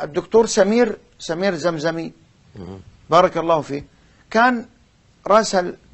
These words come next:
Speaker 1: تقريبًا بعض المراكز في الهند وفي خارج المملكة، فقالوا:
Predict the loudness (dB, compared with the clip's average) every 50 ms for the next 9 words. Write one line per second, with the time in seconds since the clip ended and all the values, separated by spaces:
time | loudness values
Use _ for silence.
0 | -10 -8 -8 -6 -4 -4 -2 0 0 0 0 2 2 2 2 2 -2 -4 -4 -2
1 | 0 0 0 0 -2 -6 -8 -10 -10 -12 -10 -8 -8 -8 -10 -10 -10 -10 -6 -4
2 | -4 -4 -4 -4 -6 -6 -6 -6 -6 -8 -8 -10 -10 -6 -2 0 0 0 -2 -4
3 | -8 -8 -8 -8 -6 -4 -4 -4 -4 -6 -10 -10 _ _ _ _ _ _ _ _
4 | _ _ -12 -12 -10 -2 2 4 4 4 2 0 -4